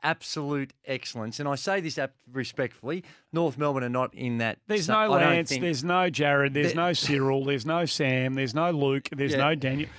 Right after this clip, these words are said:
Speaker 2: There, there's some players that North
Speaker 1: Hmm.
Speaker 2: do-, doesn't have that Clarko had access to
Speaker 1: Correct.
Speaker 2: at Hawthorn for a long period of
Speaker 1: A-,
Speaker 2: time.
Speaker 1: and we see his, uh,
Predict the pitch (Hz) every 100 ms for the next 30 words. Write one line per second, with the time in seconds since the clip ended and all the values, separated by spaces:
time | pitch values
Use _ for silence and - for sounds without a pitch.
0 | - - 170 185 156 214 - 247 240 277
1 | 277 247 170 196 196 196 170 147 123 208
2 | 202 208 190 151 135 160 151 151 135 165
3 | 165 147 147 139 139 - 131 - 135 123
4 | - - 190 214 151 143 131 139 117 127
5 | 117 113 117 107 208 190 180 180 170 202
6 | 214 202 175 185 165 - - - 147